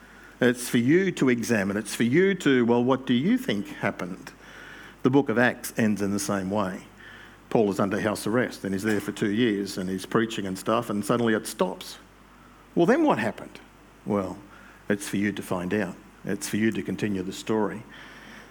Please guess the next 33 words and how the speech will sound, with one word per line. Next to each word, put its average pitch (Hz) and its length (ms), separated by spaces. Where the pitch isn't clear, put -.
Mark 135 300
has 117 100
deliberately 135 600
structured 127 480
his 110 180
gospel 107 420
in 104 100
order 123 260
to 110 420
call 156 280
us 139 320
in 104 420
and 117 220
to - 80
draw 139 560
a 123 120
conclusion 120 640
from 117 400
us - 600
of, 95 540
"Well, 120 100
what 147 160
do - 80
you 120 220
think? 87 260
Who 151 160
was 117 360
he, 87 260
Jesus? - 640
How 151 160
did 143 160
he 113 100
die? 104 520